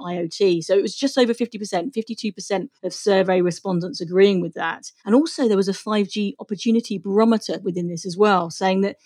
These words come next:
seventy-four percent of enterprises believe five G will enter the fabric of their organization business processes over the next five-year period. So we've got this period of acceleration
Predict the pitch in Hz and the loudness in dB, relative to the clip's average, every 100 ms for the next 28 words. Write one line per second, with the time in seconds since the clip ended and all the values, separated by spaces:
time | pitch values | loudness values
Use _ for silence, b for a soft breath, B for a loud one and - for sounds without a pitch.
0 | - - 220 208 202 - 226 233 240 202 | -12 -4 -2 -2 -6 2 4 6 4 -2
1 | 190 175 180 185 160 - 180 175 180 180 | -6 -6 -6 -6 -8 -8 -8 -6 -6 -8
2 | - - 196 214 254 240 - 180 165 180 | -8 -2 4 6 4 2 -2 -2 -2 -2
3 | 175 185 - _ 196 214 202 196 185 - | 0 -2 -6 _ 0 2 2 2 0 0
4 | 240 214 180 175 - 196 185 180 185 190 | 0 0 -2 -8 -8 -6 -2 2 2 2
5 | 190 180 170 185 185 190 175 190 196 175 | 2 -2 0 0 0 -2 -2 -2 -2 -10
6 | - 254 254 180 175 196 175 - _ 208 | -4 -2 0 -2 -4 -6 -6 -8 _ 2
7 | 196 190 196 190 185 180 - - 180 175 | 2 2 -2 0 -4 -6 -12 -8 -8 -6
8 | 180 180 165 - 214 226 175 - - _ | -4 -4 -6 -2 2 2 2 -4 -10 _
9 | - - 202 202 269 269 - 254 233 214 | -8 2 2 4 0 0 0 2 4 2
10 | - - 220 202 208 208 - 180 185 | -2 -4 0 2 2 0 -4 -8 -8